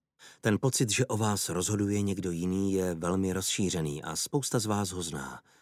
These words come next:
Někdy se zarputile snažíme splnit cíle, které leží v minulosti a dnes už třeba vůbec nejsou důležité.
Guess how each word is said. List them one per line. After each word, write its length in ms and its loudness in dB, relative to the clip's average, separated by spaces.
Někdy 320 6
se 300 4
zarputile 680 2
snažíme 480 2
splnit 420 2
cíle, 380 -2
které 300 -2
leží 300 -2
v 80 -4
minulosti 600 0
a 260 -6
dnes 360 0
už 160 -2
třeba 640 -6
vůbec 580 -4
nejsou 440 -4
důležité. 680 -14